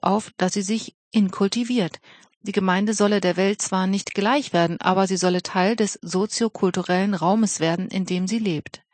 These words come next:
Demgegenüber gebietet die Heilige Schrift, dass unser ordentlicher Gottesdienst darin besteht, uns als Opfer Gott hinzugeben. Es geht darum, den Willen Gottes zu erkennen und sich nicht dem Weltlauf anzupassen.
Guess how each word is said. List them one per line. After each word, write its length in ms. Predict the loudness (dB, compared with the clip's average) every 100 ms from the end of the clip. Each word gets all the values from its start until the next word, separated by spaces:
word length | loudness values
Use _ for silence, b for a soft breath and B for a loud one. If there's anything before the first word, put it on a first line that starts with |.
| B B B B B 0
Demgegenüber 680 | 2 2 0 0 0 0 0
gebietet 680 | -2 -2 -2 -4 -8 -6
die 140 | -2 0
Heilige 280 | 0 0
Schrift, 460 | 0 0 -2 -2 -8 B B B
dass 180 | -6 -4
unser 300 | 0 2 2
ordentlicher 480 | 2 2 0 -2 -2
Gottesdienst 720 | 0 0 -2 -4 -2 -2 0
darin 240 | 0 0
besteht, 420 | -2 -2 0 -2 -2 B B
uns 460 | -2 0 0 -4 -4 -4
als 280 | -2 -2 0
Opfer 380 | 0 2 -2 0
Gott 280 | 0 -2 -2
hinzugeben. 720 | 0 0 -4 -4 -4 -6 -8 _ B B B
Es 220 | -4 -4
geht 180 | -2 0
darum, 300 | 2 2 0
den 180 | -2 2
Willen 220 | 2 2
Gottes 320 | 2 0 -2
zu 100 | -2
erkennen 480 | -2 -2 -2 0 0
und 180 | -2 -4
sich 220 | -4 -2
nicht 380 | 0 0 -2 -2
dem 120 | 2
Weltlauf 420 | 2 2 0 0
anzupassen. 840 | 0 -2 -2 -4 -4 -4 -4 -8